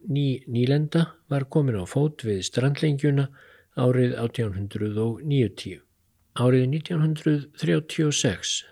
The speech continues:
varð Eritrea stökkpallur ítalskra fasista inn í Eþíópíu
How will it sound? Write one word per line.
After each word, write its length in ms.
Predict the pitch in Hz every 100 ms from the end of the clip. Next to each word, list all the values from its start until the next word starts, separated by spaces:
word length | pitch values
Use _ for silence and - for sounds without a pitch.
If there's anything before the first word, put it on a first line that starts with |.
| _ _
varð 300 | 117 107 107 -
Eritrea 600 | 156 151 139 - 123 117
stökkpallur 840 | - - 147 - - 135 - 127 -
ítalskra 760 | 180 156 - 143 - - 135
fasista 680 | - 165 - 110 - - 98
inn 240 | 120 120
í 120 | 127 123 -
Eþíópíu 680 | 160 160 113 87 - 85